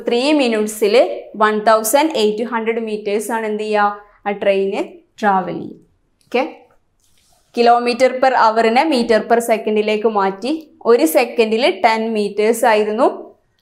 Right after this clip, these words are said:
ഇപ്പൊ sixty second എന്ന് പറയുമ്പോ sixty into ടെൻ, സിക്സ് ഹൺഡ്രഡ് മീറ്റേഴ്സ് ആവും. ഓക്കെ, അതായത് ഒരു മിനിറ്റിൽ എത്രയാണ് travel ചെയ്യുന്നത്? സി-, സിക്സ് ഹൺഡ്രഡ് മീറ്റേഴ്സ്. അങ്ങനെയാണെങ്കിൽ three മിനിറ്റ്സിൽ three into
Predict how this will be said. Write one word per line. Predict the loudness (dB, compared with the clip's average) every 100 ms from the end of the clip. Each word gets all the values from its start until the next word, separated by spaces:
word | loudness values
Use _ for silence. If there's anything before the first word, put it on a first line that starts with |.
| _
ഇപ്പൊ | 0
sixty | 0 -2 -2 0 0
second | 0 0 0 2
എന്ന് | 2
പറയുമ്പോ | 0 0 0
sixty | 0 -6 -8 -6 -4 -2
into | -2 -2 -2 0
ടെൻ, | -2 -2 -4
സിക്സ് | -4 -4 -8 -6
ഹൺഡ്രഡ് | -6 -4 -4 -2
മീറ്റേഴ്സ് | -4 2 2 4 2
ആവും. | 0 -4 -16 _ _ _ _ _ _ _
ഓക്കെ, | -6 -6 -6 -12 _ _ _ _ _
അതായത് | 0 2 2
ഒരു | 2 4 4
മിനിറ്റിൽ | 4 2 2 2 2
എത്രയാണ് | 0 0 2 2 2 2
travel | 2 4 4
ചെയ്യുന്നത്? | 2 2 0 0 -4
സി-, | -14 -12 -12 -12 -8
സിക്സ് | -4 -4 -2
ഹൺഡ്രഡ് | -2 0 0 2 2 -2 -8 -18 -10
മീറ്റേഴ്സ്. | -8 -6 -6 -6 -6 -12 -8
അങ്ങനെയാണെങ്കിൽ | -6 -2 -2 -2 -4 -4
three | -2 -2
മിനിറ്റ്സിൽ | -4 -6 -6 -6 0 0 0 -4 -16 _ _ -4
three | -2 -2 -4
into | -4 -4